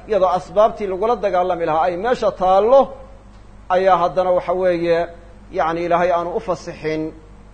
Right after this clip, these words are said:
in, waxa weeye, ay la dagaalamaan sanadda Xudaybiya. Waxaana loola dagaalami waayey xurmada dadka mu'miniinta ah ee ku dhex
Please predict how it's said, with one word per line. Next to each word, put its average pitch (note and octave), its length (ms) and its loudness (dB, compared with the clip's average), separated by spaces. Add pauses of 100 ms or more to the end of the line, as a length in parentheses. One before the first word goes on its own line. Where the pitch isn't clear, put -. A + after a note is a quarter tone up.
(180)
in, F3+ 140 -6
waxa E3+ 220 -4
weeye, D#3 280 -2
ay D3+ 160 -2
la D#3 120 -4
dagaalamaan D3 580 -4 (640)
sanadda E3 400 -4
Xudaybiya. C#3 460 -16 (960)
Waxaana A3 380 0
loola G#3+ 300 4
dagaalami G#3 520 2
waayey F3 360 2 (120)
xurmada A3 540 -2
dadka A#3+ 360 -4
mu'miniinta A3 760 -6
ah G3+ 80 0
ee F3+ 120 0
ku F#3 120 -8
dhex C#4+ 180 0